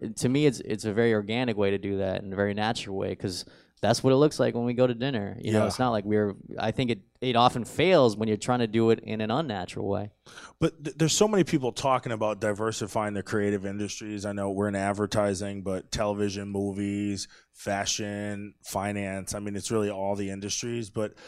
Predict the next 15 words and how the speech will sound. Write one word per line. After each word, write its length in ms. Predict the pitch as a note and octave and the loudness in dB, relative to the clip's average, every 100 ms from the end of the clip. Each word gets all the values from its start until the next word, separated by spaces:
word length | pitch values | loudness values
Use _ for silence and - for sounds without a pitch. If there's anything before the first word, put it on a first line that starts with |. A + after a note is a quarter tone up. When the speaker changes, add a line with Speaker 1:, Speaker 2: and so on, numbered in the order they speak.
| - | -6
Speaker 1:
Yeah. 120 | G#2+ | -4
Speaker 2:
wh-, 200 | C3 C3+ | -2 6
what 120 | F#3 | 8
do 60 | C4+ | 8
you 80 | G#3+ | 4
think 260 | G3 D#3 | 2 2
is 140 | B2+ A2+ | 0 2
really 220 | A#2+ A2+ | 0 0
the 160 | G#2 | -2
holdup? 580 | F2 A2+ B2+ G2+ D#2 - | -2 0 0 -2 -8 -8
Is 180 | G2 F#2 | -8 -6
it 200 | G2+ - | -8 -6
there's 220 | G#2+ F#2+ | -6 -4
not 240 | A2 A2 A2 | -2 0 0
enough 500 | G#2+ G#2+ G#2 - | -2 -2 -2 -4